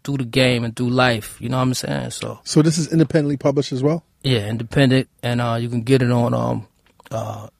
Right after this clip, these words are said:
Speaker 1: Quad Direct, Quad Money Direct. So I'm only selling it through the, through the website.
Speaker 2: How's the sales been? 'Cause this came
Speaker 1: Pretty
Speaker 2: out, this came out since,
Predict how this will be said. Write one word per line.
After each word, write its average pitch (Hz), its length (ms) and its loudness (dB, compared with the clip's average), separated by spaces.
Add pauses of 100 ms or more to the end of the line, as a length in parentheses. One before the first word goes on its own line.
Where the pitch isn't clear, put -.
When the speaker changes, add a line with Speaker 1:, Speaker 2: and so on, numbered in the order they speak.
(220)
Speaker 1:
Quad 127 380 0
Direct, 120 500 -2
Quad 139 280 0
Money 131 220 0
Direct. 120 480 0 (420)
So 110 420 -8 (460)
I'm 123 120 0
only 127 140 2
selling 120 360 0
it 110 120 -4
through 120 140 -2
the, 117 100 0
through 120 160 -6
the 117 60 -2
website. 117 460 -2
Speaker 2:
How's 139 220 0
the 143 60 -4
sales 147 320 0
been? 113 140 -2
'Cause 131 160 0
this 156 120 0
came 196 140 2
Speaker 1:
Pretty 180 120 2
Speaker 2:
out, 143 80 -2
this 160 120 -2
came 190 160 2
out 160 120 0
since, - 240 -6